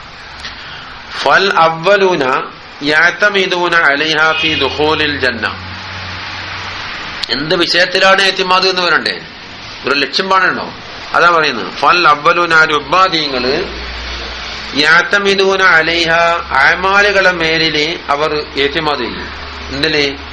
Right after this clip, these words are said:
അവരുടെ ലക്ഷ്യത്തില്. ലക്ഷ്യം ഫീ ദുഖൂലിൽ ജന്നതി വത്തനഉമ ഫീഹാ വന്നജാതി മിൻ അദാബില്ലാഹി തആല. ഒന്ന് സ്വർഗത്തിൽ കയറണം, അദാബിനെ തൊട്ട് രക്ഷപ്പെടണം,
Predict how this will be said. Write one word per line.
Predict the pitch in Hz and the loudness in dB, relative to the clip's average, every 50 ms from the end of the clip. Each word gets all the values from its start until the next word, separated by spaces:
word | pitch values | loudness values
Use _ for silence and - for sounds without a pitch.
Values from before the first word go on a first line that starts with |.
| - - - | -10 -4 0
അവരുടെ | - - 160 170 160 156 143 | 0 2 2 2 2 0 0
ലക്ഷ്യത്തില്. | 143 - - - - - 101 101 113 131 | -2 -2 -4 -4 -4 -4 -6 -4 -2 -2
ലക്ഷ്യം | 147 143 - - 202 196 - | -2 -2 -2 -2 -4 -4 -4
ഫീ | - 165 160 | -4 -6 -4
ദുഖൂലിൽ | 147 143 139 139 - 175 190 196 196 196 180 131 - | -2 -2 -2 -2 0 0 2 2 2 0 -2 -2 -2
ജന്നതി | 151 139 139 139 143 143 143 165 170 | -4 -4 -2 -4 -4 -4 -4 -8 -6
വത്തനഉമ | 160 139 131 123 - - 180 185 175 170 175 165 156 143 139 131 | -2 -2 -2 -2 -2 -4 -2 -2 -2 -4 -4 -6 -6 -6 -6 -6
ഫീഹാ | 131 135 131 131 131 127 135 139 135 139 139 - - - - - - - | -6 -6 -4 -2 0 0 2 2 0 0 -2 -6 -12 -16 -18 -18 -16 -2
വന്നജാതി | 127 123 131 143 156 160 170 185 185 151 143 139 139 139 139 156 | 0 0 0 0 -2 -4 -2 -2 -2 0 2 2 2 0 -2 -6
മിൻ | 151 139 127 127 127 | -4 -4 -4 -2 -2
അദാബില്ലാഹി | 123 120 131 139 139 131 131 120 120 120 120 120 117 113 | 0 0 0 0 0 -2 -6 -4 0 0 0 0 -2 -6
തആല. | - 113 113 107 110 110 107 110 110 110 107 - - - - - - - - - - - - - - - - - - - - - | -6 -4 -2 0 0 0 2 2 0 0 0 -4 -12 -18 -20 -20 -20 -20 -20 -20 -20 -20 -20 -20 -20 -20 -20 -20 -20 -20 -12 -6
ഒന്ന് | - 127 147 156 | -4 -2 -2 -2
സ്വർഗത്തിൽ | - 147 143 143 156 180 175 - 175 165 | 0 0 0 0 0 -2 -2 -2 -8 -6
കയറണം, | - - 135 127 131 131 131 139 151 170 180 - - - - - - - - - - - - - - - - | 0 0 0 2 2 0 -2 -2 -4 -4 -6 -14 -16 -18 -18 -18 -18 -18 -18 -18 -18 -18 -18 -18 -16 -4 0
അദാബിനെ | 123 131 143 170 180 185 185 180 170 160 | 0 2 4 4 2 2 0 0 -2 0
തൊട്ട് | - 160 151 - 139 | -2 -2 -2 0 0
രക്ഷപ്പെടണം, | 135 127 - - 170 165 - 151 143 139 143 156 180 - - | -2 -2 0 -4 -4 -2 0 0 0 0 0 -4 -4 -6 -12